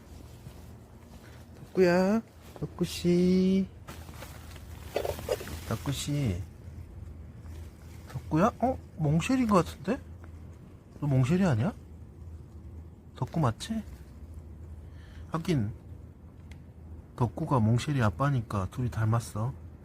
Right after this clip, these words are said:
먹어? 덕구야? 너네들은 다 먹었잖아. 덕구야, 어디가?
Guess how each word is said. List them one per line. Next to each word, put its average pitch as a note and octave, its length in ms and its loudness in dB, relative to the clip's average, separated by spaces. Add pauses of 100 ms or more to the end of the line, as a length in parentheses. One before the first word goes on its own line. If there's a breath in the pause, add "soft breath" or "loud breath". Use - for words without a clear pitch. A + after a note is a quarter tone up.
(1120)
먹어? F3 440 4 (140)
덕구야? F#3 500 2 (1600)
너네들은 D#3+ 360 0
다 C#3+ 140 0
먹었잖아. C3 680 2 (720 loud breath)
덕구야, - 360 4
어디가? D#3 520 6